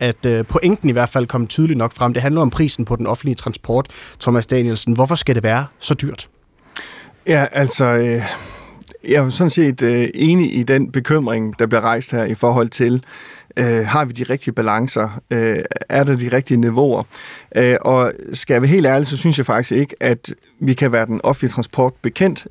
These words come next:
Speaker 2: øh, alle steder i Danmark. Øh, visse steder er den meget god, øh, andre steder er den jo stort set ikke eksisterende. Og når det så kommer til prisen, jamen,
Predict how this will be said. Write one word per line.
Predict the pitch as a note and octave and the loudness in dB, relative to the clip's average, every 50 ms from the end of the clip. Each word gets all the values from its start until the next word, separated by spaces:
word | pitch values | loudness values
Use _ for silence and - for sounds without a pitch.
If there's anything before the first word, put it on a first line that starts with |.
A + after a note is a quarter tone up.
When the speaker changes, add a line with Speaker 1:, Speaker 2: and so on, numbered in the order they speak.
| - - | -6 0
Speaker 2:
øh, | C3+ B2 A#2 A2+ - | 0 2 2 2 0
alle | - - C3 D3 D3+ | 2 2 2 2 2
steder | - - A#2+ B2 B2 | 2 2 2 2 2
i | A#2 | 2
Danmark. | A2 A#2+ A#2 B2 C#3 B2 - - _ - - - - - - _ | 2 2 2 2 2 0 -2 -6 _ -20 -20 -20 -20 -20 -12 _
Øh, | - B2+ B2+ D3 | 0 0 2 2
visse | G3 G3 F3 E3 | 2 0 0 -4
steder | - D#3 D#3+ D3+ | -2 0 2 2
er | C#3 | 2
den | A#2+ A2+ A2 A2 G#2 | 0 -2 -2 -4 -4
meget | A#2 A2 A#2+ B2 B2 B2 | -4 -2 0 0 2 2
god, | F#3 A3 A3 - - - - A#2+ | 0 0 0 -4 -12 -10 -4 0
øh, | C3+ B2+ B2 A#2+ A2+ - - _ | 0 2 2 0 0 -2 -4 _
andre | - C#3 D3+ D3 | -2 0 0 0
steder | C3 - B2+ B2+ C3 - | 2 2 2 4 4 2
er | - A#2 | 2 0
den | A#2+ A#2 | 0 0
jo | A#2 | -2
stort | A2+ - D#3 C#3 A#2 | 0 0 0 0 2
set | - B2+ A#2 - | 0 -2 -2 0
ikke | - C#3+ C#3 - | 0 0 0 0
eksisterende. | - - - B2 - D3 C#3+ A2+ G2+ G#2+ - - - - - - - - - | -4 -4 -4 -2 0 0 0 2 0 -2 -6 -8 -18 -20 -20 -20 -20 -16 -4
Og | - B2+ | -2 0
når | C#3 | 0
det | C#3 - | 2 0
så | F3+ | 0
kommer | E3+ - F#3 E3+ - | 0 0 0 0 0
til | - C#3 | -4 -4
prisen, | - - G3 F3+ D#3+ - A#2+ A#2+ - - - - - - - - - _ - | 0 0 0 0 0 -2 -4 -6 -6 -8 -18 -20 -20 -20 -20 -20 -20 _ 0
jamen, | - D3+ C#3 C#3 C#3 C3 | 2 2 2 2 0 0